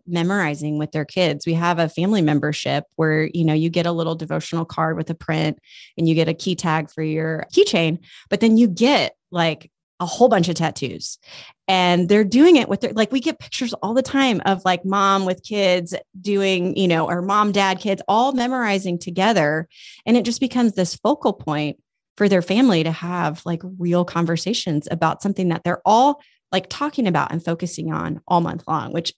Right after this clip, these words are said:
to me is like, that wasn't what we or-, originally had envisioned, but it was how very naturally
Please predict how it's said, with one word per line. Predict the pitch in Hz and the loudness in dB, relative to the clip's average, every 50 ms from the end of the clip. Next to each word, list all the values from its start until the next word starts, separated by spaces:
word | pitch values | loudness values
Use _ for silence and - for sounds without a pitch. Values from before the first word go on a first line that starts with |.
| _ - | _ -4
to | - 226 | 2 4
me | 233 269 277 254 208 | 6 6 6 6 4
is | 175 165 - | 4 2 0
like, | 151 151 156 156 - - - - _ _ _ _ _ _ _ _ _ _ - | -2 -2 -2 -2 -2 -6 -14 -20 _ _ _ _ _ _ _ _ _ _ -2
that | 220 226 - 277 | 0 2 2 4
wasn't | 254 247 220 208 208 190 180 165 - - | 4 4 4 2 0 0 0 -2 -6 -4
what | 185 196 190 - 175 | 0 0 0 0 0
we | 190 180 180 | 0 2 2
or-, | 175 175 170 165 165 180 - - | 2 0 0 -2 -4 -4 -4 -4
originally | 175 160 165 165 160 - 175 170 170 160 | -4 -2 -2 -4 -4 -4 -2 -2 0 0
had | 170 165 165 165 | 0 0 -2 -2
envisioned, | 165 160 156 170 175 180 214 180 143 147 160 170 170 | -4 -4 -4 -4 -2 -2 0 -2 -2 -2 -4 -4 -2
but | - 175 | -2 -2
it | 160 - | 0 0
was | 180 180 170 - - _ _ _ _ _ | -2 -2 -2 -4 -8 _ _ _ _ _
how | - - 185 175 175 165 | -6 0 2 2 2 2
very | 165 185 185 202 208 190 | 2 2 2 4 2 2
naturally | 160 151 165 175 - - 165 156 151 147 143 156 165 | 2 2 0 -2 -2 -4 -4 -4 -4 -2 -4 -4 -6